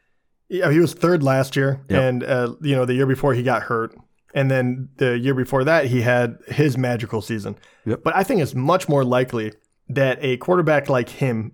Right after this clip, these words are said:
Speaker 1: that, and I love rushing quarterbacks, I really do.
Speaker 2: Yep.
Speaker 1: Would I love to get a Kyler or a Lamar? Hundred percent I would. But I think Mahomes is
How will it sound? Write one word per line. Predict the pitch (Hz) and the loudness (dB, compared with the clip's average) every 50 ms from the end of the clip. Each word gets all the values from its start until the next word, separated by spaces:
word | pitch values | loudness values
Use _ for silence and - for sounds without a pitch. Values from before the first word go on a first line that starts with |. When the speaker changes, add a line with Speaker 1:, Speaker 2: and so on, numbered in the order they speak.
| _ - | _ -2
Speaker 1:
that, | 135 135 127 - - | 0 0 0 0 -2
and | - 147 139 - | -6 -8 -6 -2
I | 131 139 | -2 0
love | 147 131 120 120 127 131 127 113 | 0 0 0 0 2 2 0 0
rushing | 110 110 117 120 113 - 117 110 | 0 0 0 -2 -2 -2 -6 -6
quarterbacks, | 104 - 113 104 98 107 101 - - | -4 -4 -4 -4 -4 -6 -6 -2 -2
I | 127 | 0
really | 123 123 123 120 113 | 0 0 0 0 -2
do. | 110 113 107 - - - - | -2 -4 -6 -6 -10 -10 -6
Speaker 2:
Yep. | 98 92 - - | -6 -6 -6 -2
Speaker 1:
Would | 160 135 147 139 | 0 2 2 4
I | 135 | 2
love | 127 127 143 139 | 2 2 2 2
to | 147 151 | 0 0
get | 143 147 135 | 0 0 -2
a | 135 | 0
Kyler | - 147 139 143 147 147 139 | 0 0 2 2 2 2 2
or | 127 123 | 2 2
a | 117 | 0
Lamar? | 113 117 113 117 117 120 127 131 131 - _ _ | 0 0 0 2 2 2 2 0 -2 -6 _ _
Hundred | - - 135 135 135 | -4 -2 0 0 2
percent | 123 123 - - 123 117 | 0 0 0 -2 -2 -2
I | 110 | -2
would. | 107 107 107 104 - - _ _ _ _ _ | -2 -2 -4 -4 -6 -10 _ _ _ _ _
But | 147 139 | 2 2
I | 139 143 | 2 2
think | 139 196 165 135 | 2 0 0 2
Mahomes | 139 123 107 117 143 143 147 147 123 | 0 0 0 2 2 2 2 2 0
is | 127 120 110 107 | -2 -2 -4 -6